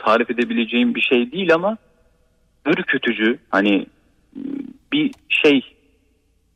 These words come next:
gördüğümü biliyorum hani o anda. Yani beni korkutacak derecede, beni yataktan sıçratacak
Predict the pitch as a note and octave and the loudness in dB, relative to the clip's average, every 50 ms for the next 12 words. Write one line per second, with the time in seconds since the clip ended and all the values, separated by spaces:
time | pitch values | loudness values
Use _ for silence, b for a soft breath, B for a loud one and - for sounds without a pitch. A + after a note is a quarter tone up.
0 | _ _ _ - - A2+ A2 A2 G2+ A2 A2 C3+ D3 C3+ B2+ B2 B2 B2 A2 G2 | _ _ _ -2 2 2 2 2 2 0 -2 -2 -2 -2 0 0 2 2 2 2
1 | F2+ F#2 F#2 F2+ F2+ - - G#2+ G#2+ G2 G2 F2 F2+ - - - _ _ _ _ | 0 -2 -4 -4 -4 -2 0 2 2 2 2 -2 -4 -8 -12 -14 _ _ _ _
2 | _ _ _ _ _ _ _ _ _ _ _ _ - F#2 F#2 G2 F#2 G#2+ G#2 G#2+ | _ _ _ _ _ _ _ _ _ _ _ _ -4 -2 -2 -2 0 0 0 0
3 | A2 - A2+ G#2+ G2+ - - - - - G#2+ G2+ - - G#2 F#2+ F#2+ F#2 F#2+ F2+ | 0 2 2 0 0 0 -8 -8 -2 0 0 0 0 0 -2 0 0 -2 -2 -2
4 | F#2+ F#2+ F#2 F#2 G2 G2+ G2+ F#2+ F#2+ F#2+ - G#2+ F#2+ _ - G#2+ G2 G2+ - _ | 0 0 0 0 -2 -2 0 0 0 0 0 -4 -6 _ 0 0 0 -2 -4 _
5 | _ _ _ _ _ - - - - - G#2+ - - A2 - C3 B2+ | _ _ _ _ _ -18 -12 -8 -2 -2 -2 -2 0 0 0 0 0